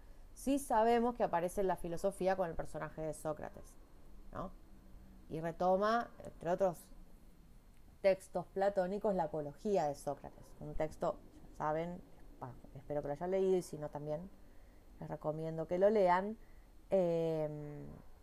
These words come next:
que es un texto bellísimo, este texto de juventud, de la defensa, eh, que hace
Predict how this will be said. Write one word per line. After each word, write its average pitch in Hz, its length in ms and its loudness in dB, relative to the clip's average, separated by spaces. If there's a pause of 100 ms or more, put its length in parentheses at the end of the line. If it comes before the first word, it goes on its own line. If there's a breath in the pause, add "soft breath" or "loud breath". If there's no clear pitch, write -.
(240)
que - 80 -8
es 160 60 -4
un 175 100 -4
texto 180 320 4
bellísimo, 160 640 0
este 139 200 -8
texto 165 280 -2
de 160 80 -2
juventud, 190 760 6 (220)
de 156 180 0
la 143 140 -4
defensa, 175 920 4 (760 soft breath)
eh, 147 420 -2 (140)
que 160 120 -2
hace 151 540 0